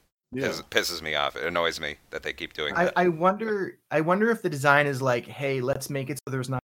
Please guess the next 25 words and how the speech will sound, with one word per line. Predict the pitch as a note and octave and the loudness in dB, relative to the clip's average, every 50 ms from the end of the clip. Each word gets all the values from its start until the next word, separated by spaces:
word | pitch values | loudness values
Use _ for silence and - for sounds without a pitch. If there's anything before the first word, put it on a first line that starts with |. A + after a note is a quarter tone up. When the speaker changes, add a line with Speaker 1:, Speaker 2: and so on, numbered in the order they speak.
| _ _ _ | _ _ _
Speaker 3:
a | - | -8
difference," | - G#2 A2 - D#3+ D#3 F3+ F#3 - - - - - - - _ _ | -6 -6 -4 -2 -2 -2 -2 -2 -4 -4 -4 -4 -6 -8 -12 _ _
like, | - C3+ C3 B2+ B2+ | -4 -2 -2 -2 -4
so | - - C3+ C3 | -2 -2 -2 0
that | B2+ B2 A#2+ A2+ - - C3 | 2 2 2 2 0 -2 -6
they | C3 | -6
don't, | A#2+ B2 A#2 A2+ | -4 -4 -4 -4
like, | B2 B2 A#2 | -6 -8 -6
people, | - C#3 C3 C3 A#2+ | -8 -8 -6 -4 -4
like, | A#2+ A#2 A2+ _ | -4 -6 -8 _
even | - C3+ C3 D3 | -10 -8 -4 -2
though | C#3 | -2
we | C3 C3+ | -2 -2
can | C3 B2+ A#2 | -4 -6 -6
have | A2 C3 B2+ C3 B2 A#2+ | -2 0 0 0 0 -4
the | B2 | -6
meme | A#2+ A#2+ A#2+ B2 B2 A#2+ G#2+ - | -6 -6 -6 -6 -6 -8 -8 -8
in | G#2 A#2 A#2 A#2+ | -8 -8 -8 -6
there, | A#2+ B2 B2+ B2 B2+ C3 C3 B2+ B2+ D#3 - _ | -6 -6 -4 -4 -4 -2 -4 -4 -6 -8 -14 _
it's | - B2 A#2 - - | -12 -12 -10 -10 -6
like, | A#2+ A#2 A#2 A2 G#2+ - _ _ _ E2 A2+ A#2+ A2 _ _ _ | -4 -2 -2 -2 -6 -10 _ _ _ -16 -16 -16 -16 _ _ _
like, | - C3+ A#2+ - | -8 -8 -6 -6
it | B2 | -6
doesn't, | B2+ C3 A#2+ B2 - - | -8 -8 -8 -8 -8 -8
like, | A#2+ G#2 - | -8 -8 -8